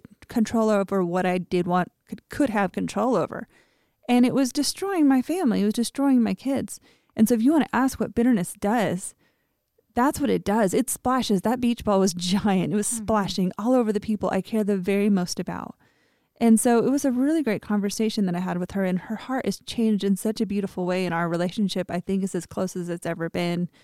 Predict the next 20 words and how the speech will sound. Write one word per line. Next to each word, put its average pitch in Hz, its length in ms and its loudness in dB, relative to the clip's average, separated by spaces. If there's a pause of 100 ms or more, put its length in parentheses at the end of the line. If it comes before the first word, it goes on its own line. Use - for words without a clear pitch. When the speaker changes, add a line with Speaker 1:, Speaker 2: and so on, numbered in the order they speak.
(600)
Speaker 1:
just 214 300 2
really, 196 380 2 (260)
really 196 280 2
recently. 170 600 -2
And 160 100 -2
it's, - 320 -10
um, 180 360 -4 (180)
I 208 60 0
really 196 380 2
thank 180 220 -4
God 175 180 -4
for - 140 -8
that - 220 -10
because 190 280 -6
I 185 60 -6
treasure 180 340 -8
her - 140 -12
so 185 220 -8
much. - 320 -8
And 170 180 -6